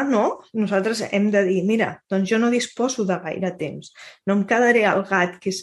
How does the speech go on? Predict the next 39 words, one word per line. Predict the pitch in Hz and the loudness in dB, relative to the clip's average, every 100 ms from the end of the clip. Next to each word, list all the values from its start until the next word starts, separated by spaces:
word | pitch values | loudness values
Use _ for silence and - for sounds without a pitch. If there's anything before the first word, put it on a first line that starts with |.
| 202 | 0
més | 202 208 214 208 | 2 2 2 -2
carinyós, | - 202 196 190 185 180 - 190 | -2 0 2 2 0 -2 -6 -4
aquell | 190 202 | 0 0
que | 196 | 0
sempre | 190 202 185 | -2 -2 -2
està | 190 190 | -4 -8
a | |
la | 175 | -6
falda, | - 180 180 190 - - - | -2 0 0 -4 -8 -20 -8
que | - 220 | 0 2
no | 196 | 2
sé | 190 | -2
què». | 185 - 202 | -6 -6 -2
No, | 214 208 208 277 | 0 0 -4 -4
has | 196 202 | -4 0
d'acceptar | 247 233 240 - 247 220 | 2 2 0 -2 -2 -2
que | 175 | -4
si | 180 | -4
tinc | 208 226 | -2 -2
aquesta | 220 220 240 | -2 -4 -2
limitació | 220 214 208 214 262 302 - - - | -2 -2 -4 -2 2 0 -2 -20 -8
hauria | 196 196 214 226 | -2 0 2 2
d'anar | 233 233 247 214 190 - - - | 0 0 0 0 -2 -10 -18 -6
a | 214 | 0
encaixar | 208 202 180 - - 254 269 370 - | 0 0 -2 -4 -2 0 0 0 -2
amb | 208 202 196 | -2 0 0
un | 214 | 0
animal | 233 226 240 247 311 415 - | 0 0 0 0 -2 -4 -2
que | 220 | 0
encaixi | 196 214 208 302 - - 170 | 2 2 2 0 0 -4 -4
amb | 165 180 175 | -4 -4 -4
aquesta | 165 156 - 175 | -6 -8 -6 -4
realitat. | 180 175 175 180 | -2 0 0 2
Per | 208 | 0
molt | 214 226 247 | 2 2 2
que | 262 | 4
a | |
mi | 247 | 2
m'agradaria, | 262 233 185 185 196 208 240 156 | 2 2 4 4 6 6 4 2